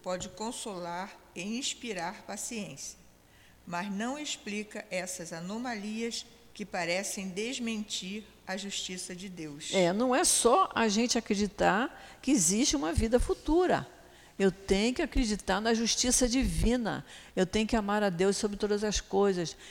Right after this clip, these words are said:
Speaker 2: Eu tenho que entender que Deus é Pai, é bom, misericordioso. Eu tenho que entender a justiça divina.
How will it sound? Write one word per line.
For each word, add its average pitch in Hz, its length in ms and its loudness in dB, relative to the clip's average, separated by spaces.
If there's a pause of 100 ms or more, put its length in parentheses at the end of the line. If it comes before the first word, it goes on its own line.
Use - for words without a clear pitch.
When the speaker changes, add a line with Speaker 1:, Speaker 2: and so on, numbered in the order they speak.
(120)
Speaker 2:
Eu 185 100 4
tenho 208 200 2
que - 120 2
entender 202 300 6
que - 80 -4
Deus 196 300 4
é 202 80 6
Pai, 196 460 6
é 196 40 2
bom, 190 240 4
misericordioso. 190 1400 6 (680)
Eu 185 140 6
tenho 196 320 0
que 202 140 -6
entender 190 600 2
a 196 160 2
justiça 196 960 0
divina. 208 460 -2